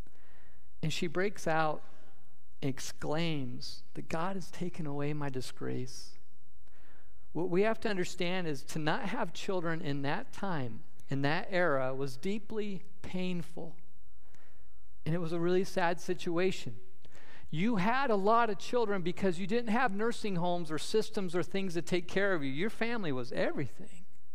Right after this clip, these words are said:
And to not have children gave you no security in your future.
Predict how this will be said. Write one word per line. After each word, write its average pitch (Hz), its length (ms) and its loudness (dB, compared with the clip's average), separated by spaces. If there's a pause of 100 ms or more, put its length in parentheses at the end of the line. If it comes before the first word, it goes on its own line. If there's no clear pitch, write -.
(840)
And 143 100 0
to 135 60 0
not 196 200 2
have 214 240 2
children 240 460 2
gave 185 240 2
you 190 140 -2
no 170 160 0
security 170 600 0
in 160 60 0
your 135 140 0
future. 240 560 -2